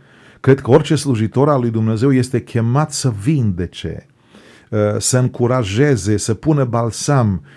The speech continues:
Din nefericire există și pastori care numai ceartă, numai mustră, numai arată cu degetul arătător, uh, numai critică. Eu, uh, pentru că am trecut, uh, ca patriarhul Iacov prin diferite faze în viața mea,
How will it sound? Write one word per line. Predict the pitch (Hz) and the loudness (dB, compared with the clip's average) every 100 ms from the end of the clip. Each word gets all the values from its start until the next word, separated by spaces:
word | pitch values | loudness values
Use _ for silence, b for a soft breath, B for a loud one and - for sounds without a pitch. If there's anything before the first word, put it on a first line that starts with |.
| B B | B B
Din | 117 | -2
nefericire | 139 139 127 143 139 | 0 0 -2 0 -2
există | 131 139 139 | -2 -4 -4
și | 113 143 | -2 -4
pastori | 139 147 131 131 117 | -2 -2 -2 -4 -4
care | 131 123 | -4 -2
numai | 147 143 123 | 0 0 -2
ceartă, | - 160 107 110 | -2 -2 -2 -2
numai | 113 143 131 | 0 0 0
mustră, | 143 143 - 107 | 0 -2 -2 -2
numai | 107 147 147 | 0 0 0
arată | 139 135 147 135 | 0 0 0 -2
cu | 127 127 | -2 -2
degetul | 113 147 117 127 123 123 113 | 4 2 2 -4 -2 -2 -2
arătător, | 113 113 123 117 - 147 127 110 B B B B | -2 0 -2 -4 0 2 2 0 B B B B
uh, | - 110 107 | -2 0 2
numai | 117 147 143 | 2 2 0
critică. | 139 151 127 110 117 B B B | 0 -2 -2 0 0 B B B
Eu, | - 120 127 - - - | -4 -2 0 0 -2 -8
uh, | - - 90 92 - | -10 -8 -8 -8 -4
pentru | 131 123 127 | -4 0 0
că | 131 | 0
am | 123 | -4
trecut, | - 120 120 - 175 185 _ | -2 -2 -2 0 -2 -2 _
uh, | 151 131 120 | -4 -4 -4
ca | - 135 139 | -2 0 0
patriarhul | 139 123 107 117 127 131 107 110 | 0 -4 -2 -2 0 -2 -2 -2
Iacov | 117 127 - 127 104 | -2 -6 -4 -4 -4
prin | - 117 117 | -8 -6 -4
diferite | 110 - 110 107 156 151 123 | -6 -2 0 0 -2 -2 -4
faze | - 131 143 113 | -2 -4 -2 -2
în | 110 | -2
viața | 98 104 120 - 107 | -2 -2 -2 -4 -4
mea, | 104 92 92 135 | -2 -4 -4 -6